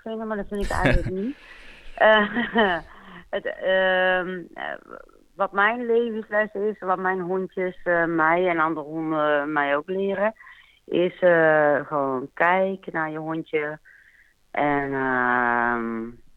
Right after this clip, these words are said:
Speaker 1: acteer daarop en, eh, luister ook naar je eigen gevoel. Want,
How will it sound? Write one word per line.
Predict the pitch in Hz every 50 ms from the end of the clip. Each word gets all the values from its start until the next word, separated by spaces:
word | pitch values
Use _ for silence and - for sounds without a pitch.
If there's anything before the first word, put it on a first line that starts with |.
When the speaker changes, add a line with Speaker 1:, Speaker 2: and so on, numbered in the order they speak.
| - -
Speaker 1:
acteer | - 139 - - - 170 175 170 170 151
daarop | 139 127 120 107 101 104 110 113 107 - -
en, | - 85 123 127 123 127 127
eh, | 127 127 123 123
luister | 131 131 131 131 - - 143
ook | 131 -
naar | - 135 131
je | 131
eigen | 117 107 123 131 120 123 120
gevoel. | - - 127 - - 170 156 131 110 98
Want, | 101 104 110 110